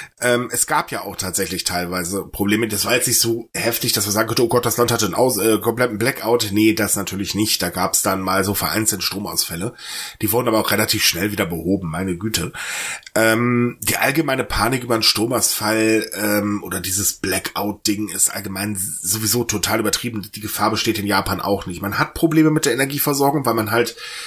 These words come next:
ein bisschen geschlafen hat, um das mal vorsichtig auszudrücken. Ähm, aber, naja, also so schlimm ist es, weiß Gott, auch nicht.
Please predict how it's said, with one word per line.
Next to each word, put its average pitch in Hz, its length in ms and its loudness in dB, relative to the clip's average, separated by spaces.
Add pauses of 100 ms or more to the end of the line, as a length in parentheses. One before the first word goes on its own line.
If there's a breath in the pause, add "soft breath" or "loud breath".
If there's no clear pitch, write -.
(300 loud breath)
ein 123 100 -16
bisschen 214 340 2
geschlafen 196 800 2
hat, 202 240 2
um 165 80 0
das 175 160 2
mal 170 80 0
vorsichtig 175 560 2
auszudrücken. 143 800 2 (640 loud breath)
Ähm, 139 640 2
aber, 143 640 6 (680)
naja, - 640 2 (360)
also 135 180 2
so 160 180 2
schlimm 151 300 -2
ist 135 160 2
es, 113 160 2
weiß 98 160 0
Gott, - 220 -8
auch - 180 -18
nicht. - 380 -10